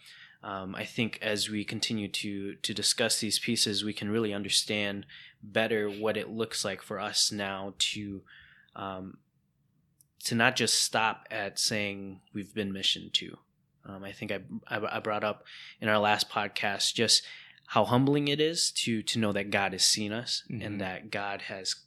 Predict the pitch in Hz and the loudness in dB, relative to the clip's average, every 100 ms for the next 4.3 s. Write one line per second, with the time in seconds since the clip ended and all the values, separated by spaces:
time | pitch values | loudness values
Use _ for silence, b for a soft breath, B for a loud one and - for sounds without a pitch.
0 | _ - 120 101 98 - - - 95 - | _ -4 -2 -2 2 0 0 -4 -8 -6
1 | 98 90 87 - B B B B - 98 | -6 -2 0 0 B B B B -10 -8
2 | 92 95 - 101 95 92 - 101 95 92 | -6 -8 -6 -6 -6 -8 -8 -8 -8 -8
3 | 104 113 101 - 123 107 117 101 98 92 | -2 0 2 4 2 0 -4 -6 -8 -12
4 | - 117 101 | -12 -8 -8